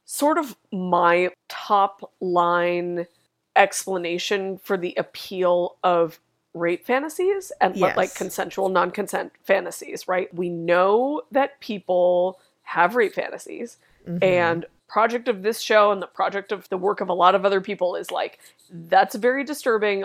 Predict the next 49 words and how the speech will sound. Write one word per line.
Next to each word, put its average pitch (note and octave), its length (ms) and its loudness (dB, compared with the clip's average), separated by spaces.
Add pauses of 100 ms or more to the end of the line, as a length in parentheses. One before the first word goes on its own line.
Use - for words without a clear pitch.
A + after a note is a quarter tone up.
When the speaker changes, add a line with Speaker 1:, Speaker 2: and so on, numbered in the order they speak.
Speaker 1:
Let's F3 380 -2
talk F#3+ 240 -2
about F3 260 -4
it." - 200 -4
And, F3+ 120 -6
like, F3+ 220 -8
let's F3 300 -8
also A3 240 -2
talk B3 180 -4
about C#4 220 2
how C4 180 4
it A#3 140 0
doesn't C4 240 -12
mean C4+ 180 -8
that C4+ 80 -12
you, C4+ 160 -8
like, C#4+ 320 -2 (380)
secretly A#3+ 720 -4
have C#4 300 2
a D#4 40 -4
death B3 320 4
wish - 260 -6
or F3+ 100 -6
that E3 120 -10
you E3 120 -16
secretly, C#4 680 -6
like, D4+ 380 -4
actually D4 460 -6
really D4+ 540 -6
enjoy E4 540 4
living E3+ 280 -4
in D#3+ 120 -8
rape E3 220 -8
culture. D#3+ 540 -6
It's, A3 240 0
like, - 400 -8 (300)
uh, F3+ 180 0
it's G#3 200 -10
more F#3 220 -6
complicated F3+ 540 -2
than F3 120 -6
that. D3+ 200 -2
But, - 100 -6
like, F3 220 -4
that A3 260 2
thing G#3 180 -4
that B3 80 -8
you're A3+ 140 -8
describing, G#3 640 -2